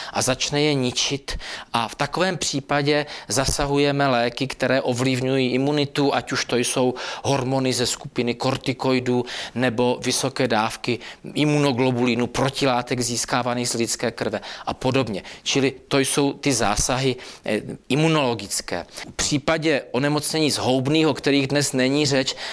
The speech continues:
pochopitelně používáme chemoterapii, případně transplantaci kostní dřeně, ale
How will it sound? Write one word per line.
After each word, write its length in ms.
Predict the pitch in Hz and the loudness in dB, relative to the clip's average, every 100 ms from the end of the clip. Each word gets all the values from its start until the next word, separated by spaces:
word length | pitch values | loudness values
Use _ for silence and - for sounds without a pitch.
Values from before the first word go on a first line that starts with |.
| - | -8
pochopitelně 680 | - - 139 143 139 139 143 | -4 -2 0 -2 0 0 0
používáme 720 | 139 127 123 120 131 131 131 | 0 0 0 0 0 2 0
chemoterapii, 880 | 107 131 120 131 135 135 - 143 143 143 - - - | 0 0 0 0 2 0 2 2 2 0 -12 -12 -6
případně 500 | 127 120 127 131 131 | -4 -4 -4 -2 0
transplantaci 760 | 131 131 - 135 135 135 - | 0 0 0 -2 -2 -2 -2
kostní 400 | - 127 - 113 | -2 -4 -4 -6
dřeně, 380 | 92 123 131 139 - - | -4 -2 0 0 -4 -10
ale 220 | - 127 | -2 -2